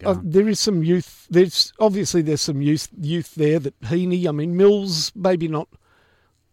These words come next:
Speaker 1: quite living up to the billing
Speaker 2: No,
Speaker 1: at
Speaker 2: he's
Speaker 1: the
Speaker 2: plateaued
Speaker 1: moment.
Speaker 2: a bit.
Speaker 1: But you've got Hayward, you've got Florent. There's, there's certainly some.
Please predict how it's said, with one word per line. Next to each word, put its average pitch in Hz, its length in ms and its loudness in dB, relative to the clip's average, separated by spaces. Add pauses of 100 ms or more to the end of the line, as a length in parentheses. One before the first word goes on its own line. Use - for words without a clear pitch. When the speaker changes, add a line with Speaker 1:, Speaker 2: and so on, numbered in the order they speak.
(140)
Speaker 1:
quite 180 360 -2
living 147 280 -4
up 127 140 -6
to 190 60 -4
the 135 80 -2
billing 151 260 2
Speaker 2:
No, 170 40 6
Speaker 1:
at 156 60 4
Speaker 2:
he's 135 100 0
Speaker 1:
the 156 100 -2
Speaker 2:
plateaued 147 260 4
Speaker 1:
moment. 143 240 4
Speaker 2:
a 120 60 2
bit. 127 220 -4 (540)
Speaker 1:
But 214 220 -2
you've 170 200 0
got 147 160 2
Hayward, 156 440 2
you've 151 100 -2
got 160 140 0
Florent. 147 500 -2
There's, 208 220 4
there's 220 260 4
certainly 226 300 -2
some. 160 300 -4